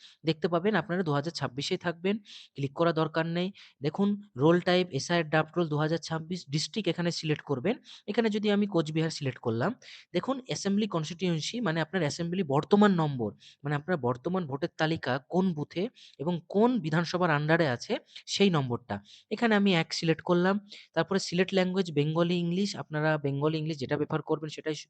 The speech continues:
হবে। এখানে আপনাদের ক্যাপচা কোডটি দেবেন। আমি এখানে ক্যাপচা কোডটি এন্ট্রি করছি। দেখুন ক্যাপচা কোডটি এন্ট্রি করার পর এখানে দুটো অপশন আছে, ডাউনলোড এসআইআর ড্রাফট রোল for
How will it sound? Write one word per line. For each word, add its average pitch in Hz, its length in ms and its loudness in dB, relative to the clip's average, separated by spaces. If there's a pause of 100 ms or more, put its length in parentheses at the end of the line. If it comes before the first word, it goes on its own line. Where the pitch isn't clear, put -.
হবে। 156 200 -6 (420)
এখানে 190 300 0
আপনাদের 180 300 0
ক্যাপচা 151 320 0
কোডটি 151 300 -2
দেবেন। 107 260 0 (360)
আমি 151 160 -4
এখানে 170 240 0
ক্যাপচা 160 300 -2
কোডটি 170 300 -4
এন্ট্রি 170 240 -2
করছি। 180 340 -4 (1600)
দেখুন 165 180 0
ক্যাপচা 151 320 0
কোডটি 214 260 0
এন্ট্রি 202 200 0
করার 190 280 2
পর 175 100 2
এখানে 202 200 2
দুটো 202 220 4
অপশন 170 300 0
আছে, 110 180 -6
ডাউনলোড 165 460 0
এসআইআর 165 380 -4
ড্রাফট 131 320 -2
রোল 185 160 2
for 151 220 -4